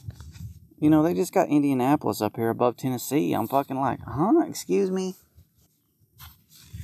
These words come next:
You know, like, lately, has Matt Ryan been that much better than, uh, Tannehill? I mean, I just, you know,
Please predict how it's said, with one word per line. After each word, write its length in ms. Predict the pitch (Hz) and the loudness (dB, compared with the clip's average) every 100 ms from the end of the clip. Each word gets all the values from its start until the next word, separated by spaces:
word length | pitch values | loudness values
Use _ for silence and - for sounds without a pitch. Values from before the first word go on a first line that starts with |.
| - - - - - - _ - - - - - - - - - _ _ _ _ _ | -14 -14 -14 -16 -20 -20 _ -20 -14 -14 -14 -18 -20 -20 -20 -20 _ _ _ _ _
You 120 | - | 2
know, 160 | 151 143 | 4 6
like, 180 | 127 - | 4 2
lately, 500 | 110 131 151 147 143 | 2 2 2 0 0
has 200 | 127 127 | -2 0
Matt 220 | 117 110 | 0 2
Ryan 340 | 110 117 127 | 2 2 2
been 220 | 117 107 101 | 2 2 2
that 160 | 110 | 2
much 200 | 120 107 | 0 -2
better 320 | 104 107 117 | -2 0 0
than, 420 | 113 98 90 62 64 | 0 -2 -4 -8 -12
uh, 560 | 64 55 50 50 50 - _ _ _ _ _ _ _ _ _ _ - | -14 -16 -16 -18 -20 -20 _ _ _ _ _ _ _ _ _ _ -8
Tannehill? 500 | - 107 117 120 117 - _ _ _ _ _ _ _ _ _ _ _ _ - - | 0 2 2 0 -2 -6 _ _ _ _ _ _ _ _ _ _ _ _ -12 -4
I 40 | |
mean, 120 | 117 | 0
I 100 | 117 | 0
just, 320 | 117 120 101 - | 0 -2 -4 -4
you 160 | 123 | -2
know, 300 | 113 98 101 | 0 0 -2